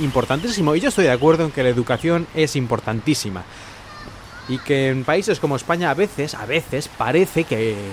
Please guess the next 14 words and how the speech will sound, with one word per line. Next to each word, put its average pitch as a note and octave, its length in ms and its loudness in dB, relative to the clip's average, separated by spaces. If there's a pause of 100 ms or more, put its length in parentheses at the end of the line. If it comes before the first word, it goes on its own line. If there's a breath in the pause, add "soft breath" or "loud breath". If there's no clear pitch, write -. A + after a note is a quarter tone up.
(200)
no G3+ 140 4
se - 140 -2
le E3+ 100 2
da F#3 400 4
demasiada D3 480 0
importancia, G3 560 0
eh, C3 480 0
por B2 120 2
algunas D3+ 580 0 (720)
secciones, F#3 800 -2 (320 loud breath)
partes D3 460 0
de B2+ 100 0
la A#2+ 140 2
población. A#2 600 0